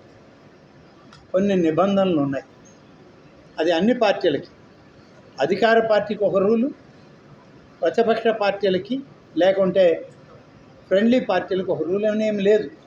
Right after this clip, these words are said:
ఇది ఇప్పుడుది కాదు, ఈ ప్రక్రియ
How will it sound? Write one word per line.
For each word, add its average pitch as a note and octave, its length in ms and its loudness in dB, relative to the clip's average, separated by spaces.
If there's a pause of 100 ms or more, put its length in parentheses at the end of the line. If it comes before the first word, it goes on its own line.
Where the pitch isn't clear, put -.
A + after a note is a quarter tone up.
(580)
ఇది G#3+ 120 0
ఇప్పుడుది B3+ 320 0
కాదు, F#3+ 200 4 (1600)
ఈ A#3 140 2
ప్రక్రియ A3+ 520 2